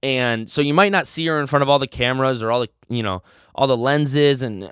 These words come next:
on the, on the big news networks, all that stuff. But she's quietly becoming a fierce, fierce force on tour. And I'm not saying becoming, like, she already is, but she's starting to get to that point where it's like, okay, four slam titles.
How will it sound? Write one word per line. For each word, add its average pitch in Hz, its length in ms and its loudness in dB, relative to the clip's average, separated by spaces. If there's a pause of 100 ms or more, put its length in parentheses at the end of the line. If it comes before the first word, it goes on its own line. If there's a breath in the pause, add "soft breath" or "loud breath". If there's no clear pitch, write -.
on 131 220 -2
the, 113 160 -4
on 139 120 -2
the 127 80 -2
big 117 220 -2
news 139 340 4
networks, 139 480 0
all 147 120 2
that 139 160 2
stuff. 110 340 0 (1200)
But 113 80 -6
she's 165 280 0
quietly 127 680 2
becoming 98 640 -4 (920)
a 110 160 0
fierce, - 840 0 (320)
fierce 120 500 2
force - 680 0 (760)
on 123 220 6
tour. 101 340 -2 (100)
And 151 220 2
I'm 160 100 2
not 190 160 4
saying 202 220 0
becoming, 143 600 -2
like, 135 160 2
she 160 160 4
already 180 320 6
is, 120 380 -2 (460)
but 131 160 4
she's 127 200 -4
starting 156 480 6
to 127 60 -6
get 127 180 0
to 127 80 -10
that 113 200 0
point 123 300 2
where 107 160 2
it's 101 160 -6
like, 98 220 -4
okay, 135 260 -8
four 131 300 -6
slam 143 320 -12
titles. - 500 -14